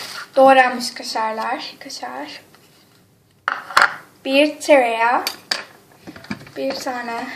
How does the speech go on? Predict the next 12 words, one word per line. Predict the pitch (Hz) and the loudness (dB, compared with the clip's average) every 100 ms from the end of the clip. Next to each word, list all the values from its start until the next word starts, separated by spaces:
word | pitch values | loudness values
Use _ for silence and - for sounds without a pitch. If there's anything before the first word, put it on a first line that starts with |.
| - - | -14 -6
böyle | 254 240 226 | -6 -4 -4
bir | 233 | -6
şey. | 226 254 240 175 175 - _ _ _ _ _ _ | -6 -10 -6 -8 -10 -20 _ _ _ _ _ _
Tabii | 320 294 277 | 2 2 2
ki | 285 | 6
de | 302 | 6
en | 339 330 | 6 -2
sonunda | 320 269 269 359 370 | 2 2 2 -2 0
tost | 311 277 233 | 0 0 -6
makinesi. | 240 - - 262 | -2 -2 -2 -4
Biz | 330 320 | -8 -6
bunu | 311 370 | -6 -4